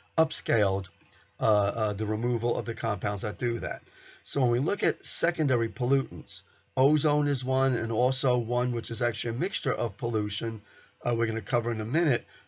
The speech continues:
called smog, which basically means photochemical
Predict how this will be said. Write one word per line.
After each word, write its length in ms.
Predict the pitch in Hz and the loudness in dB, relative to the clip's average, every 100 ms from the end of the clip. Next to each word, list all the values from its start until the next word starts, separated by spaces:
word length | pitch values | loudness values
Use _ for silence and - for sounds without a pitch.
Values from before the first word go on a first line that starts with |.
| - | -4
called 320 | - 127 - | 2 2 2
smog, 760 | - 135 117 113 90 50 - - _ _ _ _ _ - | -2 2 4 4 4 -2 -8 -18 _ _ _ _ _ -4
which 200 | 123 - | -4 2
basically 320 | 131 127 135 | 2 4 0
means 440 | 120 120 117 107 | 2 0 0 -4
photochemical 1120 | - - 139 131 127 123 127 113 113 117 113 | -12 -4 2 4 4 2 0 0 -2 2 2